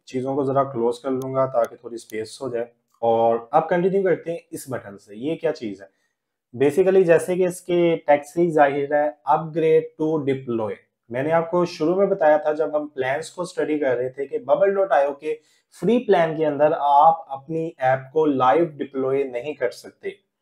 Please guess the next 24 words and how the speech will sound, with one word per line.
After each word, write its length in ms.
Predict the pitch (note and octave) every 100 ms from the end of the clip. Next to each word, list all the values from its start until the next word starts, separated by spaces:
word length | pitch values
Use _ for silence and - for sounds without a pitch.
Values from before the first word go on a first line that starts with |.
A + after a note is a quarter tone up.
| _ _ _ _ _ A#2
Mean 480 | B2+ E3 G#3 A3+ - F3
आप 320 | D3 D#3+ -
इस, 200 | E3 - - _ _ _ _ A2
जैसे 260 | G#2+ B2
मैंने 200 | A2+ A2
कहा 160 | G#2 G#2
वही 240 | G2+ G#2+
इसका 220 | G2 G2
मतलब 300 | F#2 - G2
है, 60 | A2
आप 180 | B2 D3+
इसको 220 | - C#3
live 260 | A2+ A#2 B2+
deploy 360 | A2+ G#2+ G2+
नहीं 120 | G2 F#2+
करते, 320 | F#2 F#2+ F#2+
that's 380 | A2+ G#2+ - G2
it। 140 | - _ _ _ _ _ _ _ _ A#2
ये 220 | A#2+ C#3
आपका 360 | B2+ C3 C3 B2+
यहाँ 280 | A#2 A#2+
पे 100 | B2
आता 220 | A#2 - A#2
रहेगा 300 | A2+ A2+